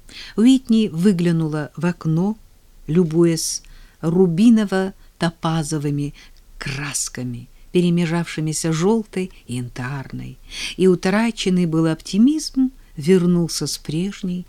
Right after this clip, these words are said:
силой. Она неохотно отошла от окна и долго выбирала, какое платье надеть. Наконец ей попался на глаза туалет из темно-розовой шерсти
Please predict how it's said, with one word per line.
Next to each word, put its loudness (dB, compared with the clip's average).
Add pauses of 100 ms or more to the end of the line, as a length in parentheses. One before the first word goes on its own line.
силой. -14 (800)
Она 6
неохотно 2
отошла -8
от -10
окна -2 (380)
и 2
долго 2
выбирала, 2 (320)
какое -4
платье -4 (240)
надеть. -12 (680)
Наконец 0
ей 0
попался -4
на -2
глаза -2
туалет -4
из -6 (380)
темно-розовой 2
шерсти -6